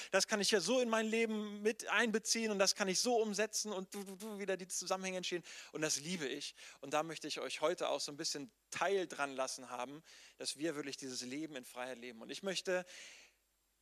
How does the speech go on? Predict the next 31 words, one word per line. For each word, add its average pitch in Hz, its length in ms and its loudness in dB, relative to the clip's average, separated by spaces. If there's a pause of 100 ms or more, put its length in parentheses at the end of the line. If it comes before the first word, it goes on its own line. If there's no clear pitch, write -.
(180)
ähm, 165 420 4
anfangen 175 960 2 (500)
mit 170 200 4
dem 165 180 6
Bild 202 380 6
von 170 240 2
dem 151 160 2
Volk 185 400 4
Israel, 156 760 4 (240)
was 160 220 4
in 165 80 2
Ägypten 208 760 0 (240)
gefangen 185 560 2
geführ-, 175 500 2
äh, 147 140 4
gefangen 180 400 -2
gehalten 175 440 2
wurde, 185 380 4 (200)
in 151 100 -2
Sklaverei, 147 800 2 (380)
aber 151 260 6
hinausgeführt 180 1040 2
wurde 151 240 2
oder 143 160 4
hineingeführt 185 840 2
wurde 151 280 4 (300)
in 156 160 0
ein 156 120 2
Land 190 380 4
der 170 100 4
Freiheit, 175 800 2